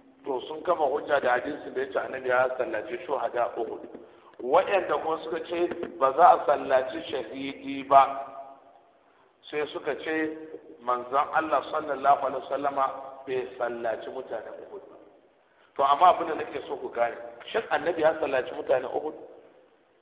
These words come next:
Kana iya cewa eh, kana iya cewa a'a. Kana iya cewa eh, ya sallace su. Kana iya cewa a'a. A'a ne,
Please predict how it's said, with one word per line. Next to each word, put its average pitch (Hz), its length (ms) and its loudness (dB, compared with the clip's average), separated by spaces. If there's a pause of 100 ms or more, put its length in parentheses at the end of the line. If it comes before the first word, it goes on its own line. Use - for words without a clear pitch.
(600)
Kana 185 240 8
iya 170 140 4
cewa 151 280 6
eh, 147 300 0
kana 170 200 2
iya 143 200 0
cewa 120 180 0
a'a. 110 340 0 (2250)
Kana 202 280 8
iya 202 180 10
cewa 175 540 8
eh, 170 440 6 (760)
ya 160 300 10
sallace 123 480 0
su. - 160 -14 (580)
Kana 165 220 6
iya 147 140 2
cewa 117 220 2
a'a. 117 340 6 (840)
A'a 202 360 12
ne, 202 120 0